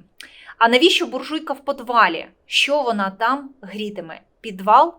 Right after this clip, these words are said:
прокоментували ось такі всі ініціативи в соцмережах. Думок багато. Дуже багато. А, я, наприклад, е, точно знаю, що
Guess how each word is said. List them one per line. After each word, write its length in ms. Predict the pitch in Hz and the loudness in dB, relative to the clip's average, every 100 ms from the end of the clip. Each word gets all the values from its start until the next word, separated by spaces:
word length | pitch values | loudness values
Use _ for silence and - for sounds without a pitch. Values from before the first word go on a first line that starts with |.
| _ | _
прокоментували 800 | 214 202 190 190 190 233 311 - | -12 -10 -10 -10 -4 0 0 -2
ось 200 | 190 - | -14 -18
такі 340 | - 196 202 214 | -18 -18 -16 -18
всі 380 | - 208 190 - | -16 -16 -16 -16
ініціативи 720 | 180 180 - 180 170 262 269 | -20 -18 -8 -6 -4 -8 -10
в 100 | 262 | -14
соцмережах. 1040 | - 214 214 - _ 190 180 165 - - _ _ _ _ _ _ _ _ _ _ | -14 -14 -14 -20 _ -14 -14 -12 -16 -16 _ _ _ _ _ _ _ _ _ _
Думок 400 | 208 240 294 - | -4 2 2 2
багато. 460 | - 190 156 - - _ _ _ _ _ - - _ _ | -6 -4 -8 -10 -20 _ _ _ _ _ -20 -20 _ _
Дуже 280 | 202 240 202 | -6 -6 -4
багато. 500 | 185 175 170 - 180 - _ | -8 -6 -8 -8 -16 -18 _
А, 920 | 202 196 190 190 190 190 190 190 190 190 _ _ _ _ _ _ _ _ _ _ _ | -6 -6 -6 -6 -6 -6 -6 -8 -10 -14 _ _ _ _ _ _ _ _ _ _ _
я, 240 | 208 285 349 | -2 2 2
наприклад, 600 | 349 269 262 233 226 - | 0 -6 -4 -6 -6 -10
е, 220 | 208 196 | -6 -6
точно 380 | 196 277 - 240 | -4 -8 -6 -10
знаю, 520 | 214 214 262 320 214 | -10 -8 -6 -6 -6
що 680 | 190 - 233 233 240 226 | -8 -8 -8 -6 -2 -2